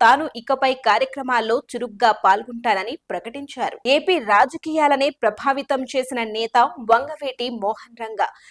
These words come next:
రాజకీయాల్లోకి వచ్చి కొద్ది కాలమే అయినా తనకంటూ ఒక మార్క్ చూపించుకున్నారు. ఉమ్మడి రాష్ట్రంలో విజయవాడ రాజకీయాలకు దిక్సూచిగా ఉండేది. అటువంటి చోట ప్రజానాయకుడిగా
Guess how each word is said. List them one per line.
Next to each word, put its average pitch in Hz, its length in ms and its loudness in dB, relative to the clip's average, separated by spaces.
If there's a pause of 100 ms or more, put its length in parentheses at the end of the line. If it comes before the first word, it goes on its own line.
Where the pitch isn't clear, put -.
రాజకీయాల్లోకి 262 920 2
వచ్చి 233 560 -6
కొద్ది 185 260 -6
కాలమే 294 500 2
అయినా 269 280 0 (380)
తనకంటూ 349 460 -2
ఒక 269 220 -2
మార్క్ 226 420 0 (140)
చూపించుకున్నారు. 226 720 -8 (560)
ఉమ్మడి 349 360 0
రాష్ట్రంలో 285 640 4
విజయవాడ 247 580 0
రాజకీయాలకు 247 1000 0 (100)
దిక్సూచిగా 226 680 -6
ఉండేది. 240 440 -4 (280)
అటువంటి 277 680 -2
చోట 233 220 -2 (220)
ప్రజానాయకుడిగా 240 1000 0